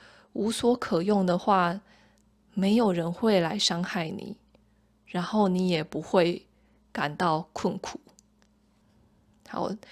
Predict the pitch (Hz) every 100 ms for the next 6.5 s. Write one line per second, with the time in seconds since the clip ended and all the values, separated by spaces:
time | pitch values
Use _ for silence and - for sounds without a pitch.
0 | - - 240 233 233 220 220 202 - 208
1 | 185 190 180 147 170 208 208 - 160 175
2 | 165 - - - 220 _ _ _ _ _
3 | - 254 196 170 - - 208 - - -
4 | - - _ _ _ - _ - 320 311
5 | - - - - - - _ - 262 240
6 | 226 254 226 190 -